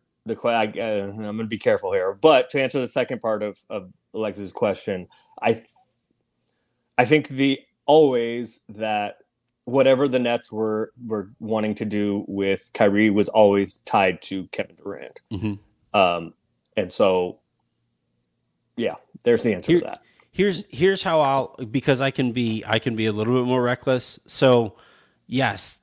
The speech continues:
Speaker 2: the, the, the Nets weren't gonna trade Kyrie so long as Kyrie was seen as a, an asset who might be able to convince Kevin Durant to come back.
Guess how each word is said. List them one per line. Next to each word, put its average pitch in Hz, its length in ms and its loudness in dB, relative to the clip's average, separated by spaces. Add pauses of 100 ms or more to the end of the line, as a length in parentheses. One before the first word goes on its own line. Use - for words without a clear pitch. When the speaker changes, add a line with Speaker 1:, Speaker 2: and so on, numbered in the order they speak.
Speaker 2:
the, 135 140 2
the, 131 260 -2
the 139 180 4
Nets 151 320 2
weren't 147 240 0
gonna 156 180 0
trade 127 360 -2
Kyrie 113 400 0
so 127 180 -2
long 117 200 2
as 110 120 -2
Kyrie 120 340 0
was 117 160 0
seen 135 340 2
as 107 600 -4 (180)
a, 104 440 -6
an 117 200 -4
asset 113 600 -2 (260)
who 139 200 2
might 120 400 -4
be 117 140 -4
able 117 160 -2
to 107 60 -4
convince 107 500 -2
Kevin 101 260 -2
Durant 95 340 -6
to 98 80 -8
come 101 240 -6
back. 90 360 -6